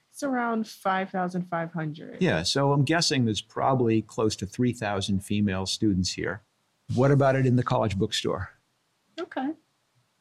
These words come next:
Speaker 1: it's a good idea.
Speaker 2: It would be really interesting, I think, to even to try and say, uh, put your name on a waiting list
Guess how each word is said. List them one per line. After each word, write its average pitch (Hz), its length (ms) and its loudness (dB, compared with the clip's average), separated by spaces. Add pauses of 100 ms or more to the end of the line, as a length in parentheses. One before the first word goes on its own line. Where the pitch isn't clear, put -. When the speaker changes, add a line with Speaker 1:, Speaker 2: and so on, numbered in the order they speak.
(140)
Speaker 1:
it's - 80 -20
a 214 40 -16
good 202 140 -8
idea. - 460 -8 (320)
Speaker 2:
It 127 80 4
would 127 80 4
be 123 100 6
really 120 400 4
interesting, 127 560 0
I 98 140 -2
think, 104 320 -4
to 113 100 -4
even 156 400 2
to 139 60 2
try 107 320 0
and 107 100 -4
say, 104 320 0
uh, 101 300 -4 (880)
put 143 100 0
your 123 140 4
name 117 200 4
on 113 60 2
a 104 80 0
waiting 101 340 2
list - 380 -8